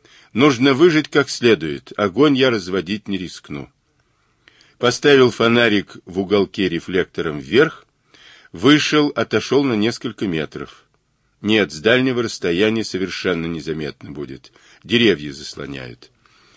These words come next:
Вернулся в избушку. Джен, сидевшая на лежанке с обнажёнными ногами,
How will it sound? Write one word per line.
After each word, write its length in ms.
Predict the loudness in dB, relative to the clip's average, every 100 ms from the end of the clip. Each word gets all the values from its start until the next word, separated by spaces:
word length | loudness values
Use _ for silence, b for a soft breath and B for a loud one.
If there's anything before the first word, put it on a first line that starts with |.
| b
Вернулся 500 | 0 2 4 2 0
в 80 | -2
избушку. 600 | -2 -8 -14 -14 -16 -18 _ _ _ _ _ _ _ _ _ -16
Джен, 400 | -8 0 2 2
сидевшая 640 | 2 2 4 2 2 2 4
на 80 |
лежанке 640 | 4 2 4 4 4 0 -4
с 100 | 0
обнажёнными 680 | 0 2 2 2 2 2 2
ногами, 640 | 2 2 4 4 2 -2